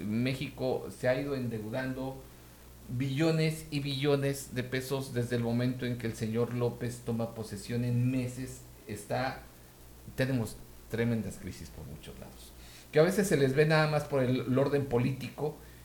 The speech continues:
y, y viéndolos de ese orden político se trata de disimular la realidad que estamos viviendo. Pero rascándole, eh, un poquito,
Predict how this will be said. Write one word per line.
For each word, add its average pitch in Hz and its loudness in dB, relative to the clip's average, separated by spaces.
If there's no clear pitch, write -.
y, 127 4
y 131 4
viéndolos 160 4
de 151 4
ese 156 0
orden 165 2
político 160 4
se 156 4
trata 190 4
de 156 0
disimular 123 0
la 123 6
realidad 127 4
que - -10
estamos 131 0
viviendo. 135 -4
Pero 151 10
rascándole, 202 4
eh, 113 0
un 151 0
poquito, 143 -2